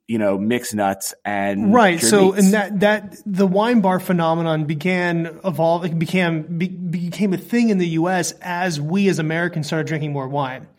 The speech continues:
Speaker 2: There was a, t-, you know, it, like, the wine bar scene started happening around two thousand four, two thousand three. Well, it kinda started in the two thousands, and, and by two thousand five, it was really kinda rolling.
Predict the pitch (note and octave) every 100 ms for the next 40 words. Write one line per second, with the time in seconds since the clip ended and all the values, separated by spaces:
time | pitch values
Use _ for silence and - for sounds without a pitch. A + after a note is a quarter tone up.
0 | - - - F#3 F3+ D#3+ - G#3 F#3 E3
1 | E3 F3+ F3 E3+ E3 F#3+ A3 G#3+ G3 F#3+
2 | G3 F#3 F3+ D3 D#3 D#3+ D#3+ D3+ D3+ D3
3 | D3 F#3+ F#3 D#3+ C#3+ C#3+ - F3+ E3 E3
4 | D#3+ D#3+ D#3+ E3+ D#3 C#3+ D3 D#3 D#3+ E3
5 | F#3 B3+ A#3+ C#4 C4 B3 G#3 F3+ D#3+ F#3
6 | F3+ D#3 D#3 D3 D3 D3 D#3 D#3+ F3 E3+
7 | F#3 F#3 B3 B3 G3 F3+ - E3 E3+ D#3
8 | D3 C#3+ F3 E3+ E3 D3+ D3 D#3 F#3 F3
9 | C3+